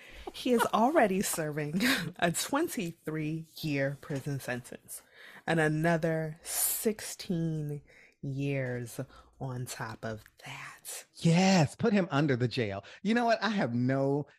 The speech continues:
Speaker 2: sympathy. And I'm sorry if it sounds like I'm, I have too much glee in, in these last two items, but I have no sympathy, Bianca,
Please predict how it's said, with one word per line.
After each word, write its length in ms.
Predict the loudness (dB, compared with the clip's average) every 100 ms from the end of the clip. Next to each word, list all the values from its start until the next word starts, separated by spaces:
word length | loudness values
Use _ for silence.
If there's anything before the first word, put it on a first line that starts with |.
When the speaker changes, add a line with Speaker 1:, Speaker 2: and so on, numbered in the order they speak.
| _
Speaker 2:
sympathy. 440 | -4 -2 0 -2
And 80 | 2
I'm 140 | 4 4
sorry 260 | 2 2
if 120 | 2
it 100 | -2
sounds 220 | -4 -4 -4
like 140 | -4
I'm, 180 | -2 -2 -4 -4
I 80 |
have 240 | -2 -2 0
too 100 | 0
much 280 | 0 -2 -6
glee 380 | -2 0 -2 -2
in, 220 | -4 -6 -2
in 140 | -2
these 200 | 0 -2 -2
last 300 | -2 -4 -2
two 160 | -4 -2
items, 320 | -2 -2 -4 -10 -6
but 100 | -2
I 80 | 0
have 160 | 0 0
no 160 | -2
sympathy, 400 | -2 -4 -4 -6
Bianca, 560 | -4 -4 -4 -6 -8